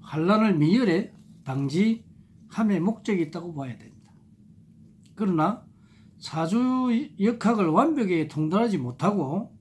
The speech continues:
운기 법칙을 완벽하게 통달하지 못한 자가 신수를 보게 되면 사람을 구렁텅이로 몰아넣는 결과를 초래할 수가 있으므로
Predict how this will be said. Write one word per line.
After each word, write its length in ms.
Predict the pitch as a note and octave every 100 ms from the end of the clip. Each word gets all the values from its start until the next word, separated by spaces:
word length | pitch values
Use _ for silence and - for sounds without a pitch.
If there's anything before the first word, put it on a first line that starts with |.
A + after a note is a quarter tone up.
| -
운기 460 | D3+ D#3 G3+ A#3+ A3
법칙을 540 | A#3 - - A#3 G3+
완벽하게 600 | D#3 C#4 A#3+ G#3+ F3 D#3+
통달하지 480 | C3+ D3+ D#3 G#3 F#3+
못한 440 | C3 C3 E3 A3
자가 540 | A#3+ B3+ C#3+ G3+ B3+ - - -
신수를 580 | - C#4+ C4 F#3+ C3+ B2+
보게 180 | G3+
되면 320 | D3+ G3+ F3+ - - - - - - - - - - - - - - - - - -
사람을 500 | - F3 G#3+ A#3 G3
구렁텅이로 800 | D3+ F3 C4+ B3 B3+ C4 G3+ D#3
몰아넣는 640 | F#3 A3 D#3 D3 F3 G3
결과를 500 | F#3+ B3 B3 G#3 E3
초래할 440 | - D4 A3+ F3+
수가 200 | F#3 D#3+
있으므로 640 | B2+ D3+ F3+ C#3 C3+ A#3+